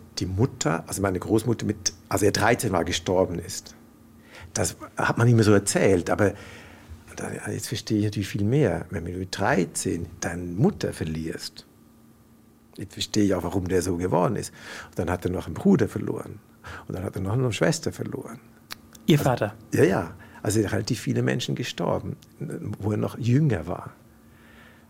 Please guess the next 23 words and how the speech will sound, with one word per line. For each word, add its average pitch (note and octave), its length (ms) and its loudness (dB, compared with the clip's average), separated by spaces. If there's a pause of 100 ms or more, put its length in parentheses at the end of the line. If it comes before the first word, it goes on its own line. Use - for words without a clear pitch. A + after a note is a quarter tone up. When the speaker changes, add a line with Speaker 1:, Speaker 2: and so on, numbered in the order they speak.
(140)
Speaker 1:
Dann F#2+ 180 -2
verstehe C#3+ 420 2
ich, B2+ 160 0
warum A2 360 2
der G#2 180 6
so G#2 160 0
teilweise G#2 500 0
verknöpft, - 800 -2
zugeknöpft G#2+ 720 0
war A2 240 2
und G#2 140 0
nicht G#2 180 -2
so, G2+ 200 -4
weil G#2 120 2
der G#2 140 0
einfach, G#2+ 260 -4 (140)
der A2 120 0
musste A#2+ 260 0
ja G#2 120 2
die G2+ 140 -2
frühe A#2 300 4
Rolle C3 300 6
übernehmen. F#2 600 0